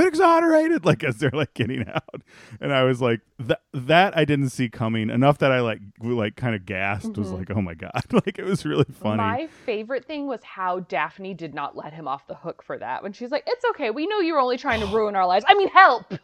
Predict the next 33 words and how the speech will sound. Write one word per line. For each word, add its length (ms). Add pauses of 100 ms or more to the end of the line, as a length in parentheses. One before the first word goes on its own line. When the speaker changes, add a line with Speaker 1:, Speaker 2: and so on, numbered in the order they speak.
(180)
Speaker 2:
<laughs> 80 (1080)
Speaker 1:
Yeah, 320
it's 120
just 120
a 160
slip 240
of 60
the 80
tongue. 200
Speaker 2:
I, 440 (180)
I 80
Speaker 1:
Like, 140
Speaker 2:
loved, 240
I 140
loved 200
it 100
so 60
Speaker 1:
Daphne's 400
Speaker 2:
much. 80
Speaker 1:
playing 380
up. 160 (960)
Yeah, 220
they're 160
play-, 260
uh, 140
uh, 560
Jane 480
Levy's 400
is 160
definitely 360
playing 380
up, 240
like, 340